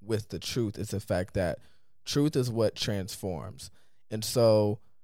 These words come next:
kinda going back to, let's talk about the culture at large. There's this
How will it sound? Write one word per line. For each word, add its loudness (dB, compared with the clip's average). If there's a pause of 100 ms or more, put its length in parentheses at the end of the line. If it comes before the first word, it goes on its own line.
(160)
kinda 2
going 2
back 4
to, -2 (140)
let's -6
talk 2
about 0
the -6
culture -2
at 2
large. 0
There's 2
this -4